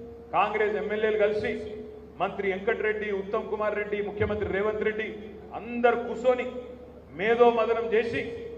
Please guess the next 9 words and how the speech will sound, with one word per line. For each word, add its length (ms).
గ్రాడ్యుయేట్లకు 960
ఎవరు 260
ఉండాలి 320
ప్రతినిధి 500
అని 140
చెప్పి 580
ఎవరిని 260
పెట్టిండ్రయ్యా 560
అంటే 480